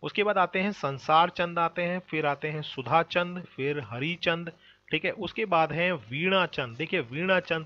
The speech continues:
थोड़ा एक प्रकार से lazy राजा था, ठीक है? और विलासिता, भोग विलासिता में ज़्यादा डूबा रहता था और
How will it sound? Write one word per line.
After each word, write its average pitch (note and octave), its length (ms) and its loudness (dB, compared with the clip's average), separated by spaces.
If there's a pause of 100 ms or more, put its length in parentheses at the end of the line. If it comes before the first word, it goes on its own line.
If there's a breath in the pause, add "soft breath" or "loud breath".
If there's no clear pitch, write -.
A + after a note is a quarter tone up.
थोड़ा C#3+ 400 2
एक D3+ 100 -10
प्रकार C3+ 300 -6
से D3+ 120 -10
lazy D3+ 500 -2
राजा A#2+ 320 -6
था, D3+ 300 0 (340 loud breath)
ठीक D3 120 0
है? E3 160 2 (400 loud breath)
और C3+ 200 0
विलासिता, D3 580 4
भोग D#3 320 6
विलासिता D3+ 440 0
में D#3+ 160 0
ज़्यादा C#3 220 0
डूबा B2+ 320 0
रहता C3 260 -2
था D3 200 0
और D3 280 -2